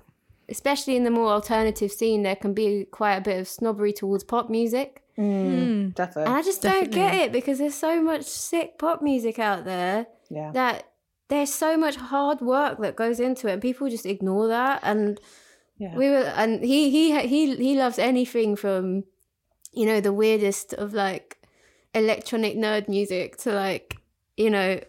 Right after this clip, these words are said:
Speaker 1: Harry Styles. So <laughs> he's a great person to work with, as in we can explore that expanse. And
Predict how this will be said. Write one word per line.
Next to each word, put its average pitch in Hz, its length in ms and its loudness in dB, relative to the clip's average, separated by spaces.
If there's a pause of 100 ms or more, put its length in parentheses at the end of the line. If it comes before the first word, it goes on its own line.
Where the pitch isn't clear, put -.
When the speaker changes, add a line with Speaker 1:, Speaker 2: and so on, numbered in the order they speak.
(100)
Speaker 1:
Harry 220 320 2
Styles. 214 720 0
So 240 180 4
<laughs> 320 60 6
he's 262 840 6
a 247 80 2
great 240 280 0
person 233 340 0
to 208 100 -2
work 214 300 0
with, 185 180 -2
as 180 140 -4
in 185 240 -2 (320)
we 202 100 2
can 208 160 0
explore 220 520 2
that 180 180 2
expanse. 185 580 0
And 180 300 0